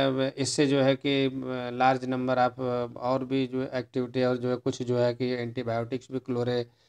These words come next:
क्लोरेलिन एंटीबायोटिक्स भी बनाए जाते हैं। तो जो आजकल जो है कि इंडस्ट्री, अ, यूज़ के लिए जो है इसको या, या फार्मास्यूटिकल इंडस्ट्री भी इसको यूज़ करती है। तो इस तरीके से क्लोरेला का आपने जो है कि देख लिया लाइफ साइकिल वगैरह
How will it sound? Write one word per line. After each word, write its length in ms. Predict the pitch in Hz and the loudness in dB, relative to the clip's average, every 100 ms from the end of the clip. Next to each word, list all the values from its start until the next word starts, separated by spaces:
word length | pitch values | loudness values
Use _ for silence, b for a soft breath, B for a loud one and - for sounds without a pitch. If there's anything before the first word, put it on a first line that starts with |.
| _ - | _ 2
क्लोरेलिन 540 | 135 127 123 127 131 | 4 6 4 4 2
एंटीबायोटिक्स 760 | 127 120 120 117 113 117 135 135 | 2 -2 -2 -2 -2 -4 -6 -4
भी 100 | 131 | -4
बनाए 340 | 117 110 113 | -4 -8 -10
जाते 280 | 113 107 135 | -12 -10 -8
हैं। 280 | 131 170 180 _ _ _ | -4 -4 -6 _ _ _
तो 80 | 165 | 2
जो 120 | 147 | 4
आजकल 400 | 139 135 - 151 | 4 4 2 0
जो 120 | 143 135 | 2 2
है 160 | 135 | 2
कि 160 | 131 147 | 2 2
इंडस्ट्री, 600 | 139 127 - 151 143 135 | 2 0 0 2 4 2
अ, 180 | 131 131 | 0 -2
यूज़ 380 | 127 127 131 - | 0 2 2 0
के 120 | 120 | -2
लिए 240 | 120 120 | 0 0
जो 80 | 117 | 0
है 160 | 110 117 | 0 -2
इसको 300 | 113 - 123 | -4 -4 -4
या, 220 | 120 120 | -4 -4
या 160 | 123 | -6
फार्मास्यूटिकल 760 | 120 127 120 120 117 120 131 127 | -8 -10 -12 -12 -12 -12 -8 -8
इंडस्ट्री 420 | 123 120 117 - | -6 -8 -6 -4
भी 120 | 120 | -2
इसको 240 | 120 117 120 | -2 -4 -4
यूज़ 260 | 117 110 - | -4 -4 -8
करती 340 | 110 110 110 | -14 -12 -12
है। 160 | 104 101 _ _ _ | -12 -14 _ _ _
तो 60 | 139 | -4
इस 120 | 131 | -2
तरीके 320 | 135 127 131 | -2 -2 -2
से 140 | 117 127 | -4 -4
क्लोरेला 520 | 127 117 117 117 113 | -2 -2 -2 -2 -2
का 140 | 120 | -2
आपने 300 | 113 117 117 | -6 -6 -8
जो 100 | 110 | -6
है 160 | 107 107 | -8 -8
कि 220 | 113 113 | -10 -12
देख 280 | 101 110 110 | -10 -10 -8
लिया 160 | 117 | -6
लाइफ 280 | 113 104 107 | -6 -6 -8
साइकिल 420 | - 110 107 117 | -8 -12 -10 -8
वगैरह 360 | 110 110 123 170 | -6 -4 -2 -4